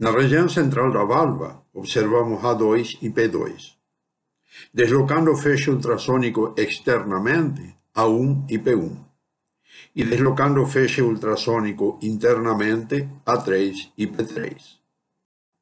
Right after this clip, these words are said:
No corte apical de quatro câmaras, os segmentos observados dependem da posição do feixe ultrassônico.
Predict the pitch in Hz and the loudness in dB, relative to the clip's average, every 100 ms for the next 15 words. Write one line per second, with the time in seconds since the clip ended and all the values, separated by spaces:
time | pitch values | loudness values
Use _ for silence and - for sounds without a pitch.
0 | _ _ _ _ _ _ _ _ _ _ | _ _ _ _ _ _ _ _ _ _
1 | _ _ 143 135 139 185 202 151 127 - | _ _ 0 2 2 0 2 0 -2 0
2 | 127 110 107 113 117 98 90 95 92 120 | 2 2 0 0 -2 -4 -2 -2 0 -2
3 | 151 - - _ _ _ _ _ _ 113 | -2 -6 -18 _ _ _ _ _ _ -4
4 | - 110 127 160 160 123 - - 78 107 | 0 0 0 0 0 0 -2 -4 0 2
5 | 127 120 107 101 - 113 113 113 104 - | 0 -2 -4 -6 -4 -2 0 -2 -2 -2
6 | 90 - 98 - 113 110 101 110 104 - | -4 -4 -8 -4 -4 -4 -4 -6 -6 -2
7 | 110 110 107 107 - 85 - - - | -2 -4 -6 -8 -6 -6 -6 -8 -18